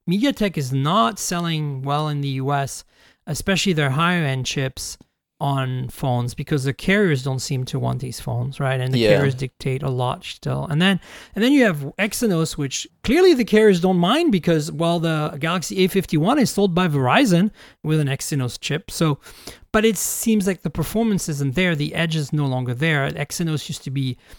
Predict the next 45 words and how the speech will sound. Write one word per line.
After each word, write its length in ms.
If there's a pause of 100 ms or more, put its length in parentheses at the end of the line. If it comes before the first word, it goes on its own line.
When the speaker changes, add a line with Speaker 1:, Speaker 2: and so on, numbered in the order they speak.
(120)
Speaker 1:
somewhat 420
competitive 480
with 160
Qualcomm 300
Speaker 2:
Mm-hmm. 100
Speaker 1:
at 100
the 100
high 240
end, 260
but 180
doesn't 300
anymore. 640 (280)
And 80
then, 80
of 100
course, 380
Apple. 560 (180)
But 200 (100)
again, 380
silo, 560
it's 140
like 140
Speaker 2:
Yeah. 300
Speaker 1:
Kirin, 160
right? 160
It's 160
gonna 220
stay 420
in 100
Apple's 460
land. 460 (420)
Do 80
you, 160
are 80
you 160
worried 300
that, 160 (100)
that 260
really, 400
like, 300 (640)
MediaTek 600
is 100
kinda 280
like 260
the 320